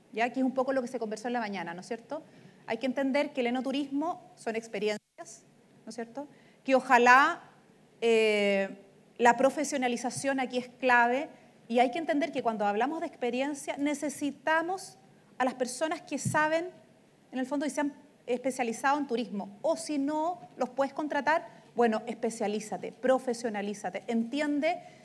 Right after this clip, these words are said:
que puedes ser un excelente productor de vinos, puedes tener unas regias bodegas, pero las personas hacen uso de su tiempo libre y quieren aprender y entretenerse,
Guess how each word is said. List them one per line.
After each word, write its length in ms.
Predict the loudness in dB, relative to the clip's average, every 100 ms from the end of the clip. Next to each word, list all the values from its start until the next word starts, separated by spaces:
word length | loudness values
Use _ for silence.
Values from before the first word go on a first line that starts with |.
| -20 -14
que 120 | 0 2
puedes 320 | 8 8 8
ser 220 | 4 2
un 120 | 2
excelente 460 | -2 0 0 0 -2
productor 380 | -2 -2 -2 0
de 120 | 0
vinos, 320 | 0 -2 -2 -2
puedes 260 | -4 -2
tener 340 | -4 -2 -2 -2
unas 240 | -4 -4
regias 400 | -2 -4 -2 -4
bodegas, 480 | 0 2 4 2 -2 -6 -20 -20 -20 -20 -4
pero 160 | 0 0
las 120 | -2
personas 520 | -6 -4 -2 -2 -2 -8 -20 _ _ _ _ _ -2
hacen 340 | -2 0 -4 -4
uso 340 | -6 -4 -6
de 120 | -4
su 140 | -4 -2
tiempo 300 | -2 0 -2
libre 440 | -2 -2 -4 -6 -6
y 120 | -6
quieren 500 | -2 0 2 0 -2 -12 -2
aprender 680 | 2 4 4 2 2 2 2 -2
y 120 | 0
entretenerse, 880 | 0 0 0 0 -2 -4 -8 -12